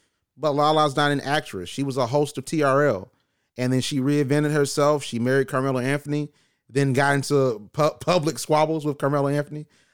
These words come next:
<laughs> um, and became a meme over her son. 'Cause I've been seeing a meme going around where it's like, what, what, what a woman is, is talking to a therapist, like, "So what man's causing you pain?" And then it has, like, <laughs> Lala holding up her son. <laughs> That was so funny to me. Like, "My son is the, is the man causing me pain."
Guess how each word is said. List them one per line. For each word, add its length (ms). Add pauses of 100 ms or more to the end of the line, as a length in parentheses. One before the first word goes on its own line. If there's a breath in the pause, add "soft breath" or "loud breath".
<laughs> 340
um, 320 (240)
and 200
became 140
a 40
meme 460 (320 soft breath)
over 180
her 80
son. 260
'Cause 120
I've 80
been 60
seeing 200
a 40
meme 280
going 160
around 440 (200 loud breath)
where 480
it's 220
like, 420
what, 240
what, 200
what 120
a 40
woman 260
is, 280
is 120
talking 200
to 80
a 40
therapist, 480
like, 200 (140 loud breath)
"So 160
what 240
man's 260
causing 360
you 100
pain?" 400 (160 loud breath)
And 100
then 80
it 120
has, 260
like, 320 (300 loud breath)
<laughs> 260
Lala 360
holding 280
up 120
her 100
son. 280
<laughs> 80 (540 loud breath)
That 100
was 140
so 120
funny 240
to 80
me. 120
Like, 120
"My 120
son 360
is 160
the, 60
is 160
the 80
man 220
causing 200
me 60
pain." 260